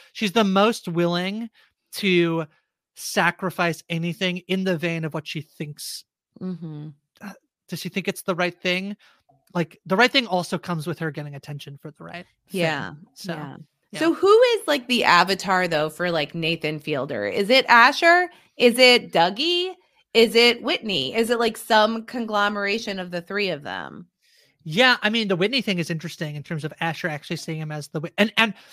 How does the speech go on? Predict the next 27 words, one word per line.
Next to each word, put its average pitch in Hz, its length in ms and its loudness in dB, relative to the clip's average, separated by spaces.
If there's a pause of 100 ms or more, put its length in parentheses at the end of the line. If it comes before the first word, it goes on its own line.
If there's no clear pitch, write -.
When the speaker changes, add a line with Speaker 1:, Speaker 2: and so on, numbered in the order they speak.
(380)
Speaker 1:
you 220 120 0
know, 160 100 -2
is 151 80 -2
this 170 160 -4
one 208 100 0
of 208 60 0
those 202 160 0
things 160 220 -6
where 175 60 -4
it's - 140 -8
like, 151 240 -10 (500)
you 180 120 -4
know, 143 160 -10 (680)
th-, 170 120 -14
it 165 80 0
was, 147 300 -4
it 165 60 -2
was 147 240 -2
all 180 240 6
Nathan 175 320 0
Fielder 156 360 0
all 147 140 -6
along. 151 240 -10
<laughs> - 40 -16
It's - 200 -8
like - 240 -8 (300)
the 214 160 6